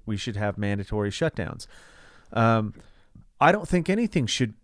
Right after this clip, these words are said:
be mandatory. I think it should be advised. It should be, "Guys, this is really dangerous. This disease kills people. If, if we don't have, we don't have a treatment for it yet, we don't have a vaccine, we are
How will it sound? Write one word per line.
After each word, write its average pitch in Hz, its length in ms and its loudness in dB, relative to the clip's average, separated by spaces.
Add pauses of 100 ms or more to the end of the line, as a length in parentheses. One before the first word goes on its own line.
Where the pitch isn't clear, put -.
(180)
be 113 160 2
mandatory. 101 720 0
I 151 100 4
think 180 180 0
it - 40 -6
should 160 180 -4
be 160 140 2
advised. 147 760 0
It 135 100 0
should 156 180 2
be, 131 300 4
"Guys, 135 480 6
this 113 220 -2
is 143 160 -4
really 127 200 2
dangerous. 113 680 0
This - 240 0
disease 123 420 0
kills 135 380 2
people. 90 460 0 (380)
If, - 340 0 (200)
if - 360 0 (540)
we 143 300 2
don't 165 260 4
have, 123 600 4 (540)
we 135 100 6
don't 160 160 4
have 151 160 0
a 135 40 2
treatment 190 540 -2
for 180 200 2
it - 100 -2
yet, 170 300 2
we 120 100 0
don't 117 140 2
have 117 120 -2
a 113 60 6
vaccine, 156 680 2
we 120 140 4
are 120 120 4